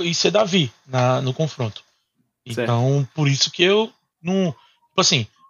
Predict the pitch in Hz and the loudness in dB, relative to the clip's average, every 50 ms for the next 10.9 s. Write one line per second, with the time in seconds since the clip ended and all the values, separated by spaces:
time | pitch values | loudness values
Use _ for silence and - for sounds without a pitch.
0 | _ _ _ _ _ - 135 135 151 165 170 160 160 135 - 151 139 143 139 135 | _ _ _ _ _ -4 0 2 2 2 2 2 0 2 2 2 4 4 4 4
1 | 139 147 - - - _ _ _ _ _ - - - - 151 123 107 95 _ _ | 2 0 -2 -6 -20 _ _ _ _ _ -2 0 0 2 0 -2 -4 -6 _ _
2 | _ _ _ - - 156 160 165 151 147 147 - - 147 135 135 135 131 135 147 | _ _ _ -4 0 4 4 4 4 2 0 0 0 0 4 4 4 4 2 0
3 | - - _ _ _ _ - 170 185 165 139 117 104 95 _ _ _ _ _ _ | -2 -6 _ _ _ _ -6 -4 0 0 0 0 0 -4 _ _ _ _ _ _
4 | _ _ _ _ _ _ - - 170 185 185 196 208 214 185 196 220 226 220 175 | _ _ _ _ _ _ -4 0 2 4 4 4 4 4 4 4 2 2 2 2
5 | 156 151 156 160 143 165 151 151 151 139 139 139 139 143 156 190 233 - - - | 2 2 2 2 2 4 4 4 4 2 2 2 4 4 4 4 2 0 -4 -6
6 | - _ _ _ 131 160 202 - - - 120 117 - 131 123 120 - - 135 123 | -10 _ _ _ -6 -6 -6 -4 0 2 2 2 2 -2 -4 -4 -4 -4 -2 0
7 | 123 117 117 117 127 - - 123 117 117 123 120 - - 127 113 110 - _ _ | 0 2 2 2 0 0 -2 -2 -2 -2 -4 -6 -4 -2 -2 -2 -2 -4 _ _
8 | _ _ _ _ _ - 117 113 120 113 104 117 117 110 110 120 131 156 170 185 | _ _ _ _ _ -8 -4 -2 0 0 2 2 2 2 2 0 0 2 0 -2
9 | 185 _ _ _ - - - - 160 - - 156 151 156 156 156 160 160 160 160 | -4 _ _ _ -8 -8 -4 -4 -2 2 2 2 4 4 2 2 2 2 2 0
10 | 151 143 139 131 - - 139 139 139 135 135 127 127 120 117 123 123 | 0 -2 -2 -4 -6 -6 -4 -4 -2 -2 -2 0 -2 -2 -2 -4 -8